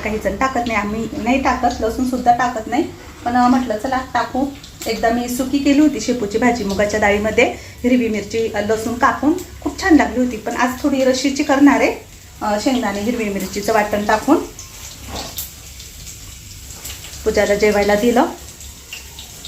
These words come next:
आणि आमची भाजी आता ही शेपूची,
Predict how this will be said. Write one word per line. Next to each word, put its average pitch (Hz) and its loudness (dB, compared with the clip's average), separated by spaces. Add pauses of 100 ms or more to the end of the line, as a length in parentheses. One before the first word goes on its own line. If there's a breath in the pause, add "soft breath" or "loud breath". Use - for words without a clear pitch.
(100)
आणि 185 -4
आमची 226 -4
भाजी 214 -2
आता 190 -2
ही 208 -2
शेपूची, 220 -2